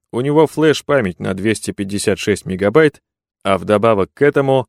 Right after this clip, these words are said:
полный доступ к компьютеру Меган. Я начал просматривать её жёсткий диск и обнаружил там немало интересного. Оказалось,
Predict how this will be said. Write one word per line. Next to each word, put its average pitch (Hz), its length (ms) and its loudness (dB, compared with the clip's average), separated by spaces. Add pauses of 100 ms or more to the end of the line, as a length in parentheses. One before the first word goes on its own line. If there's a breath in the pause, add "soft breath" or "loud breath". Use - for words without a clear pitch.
(320)
полный 165 400 2
доступ 147 460 0
к - 60 -20
компьютеру 117 500 0
Меган. 85 360 -4 (920)
Я 92 320 -4
начал 98 360 -2
просматривать 95 680 -6
её 92 180 -2
жёсткий 101 440 -2
диск 135 380 -2 (120)
и 127 80 -6
обнаружил 135 560 0
там 123 280 -2
немало 120 360 0
интересного. 87 640 -6 (480)
Оказалось, 131 680 0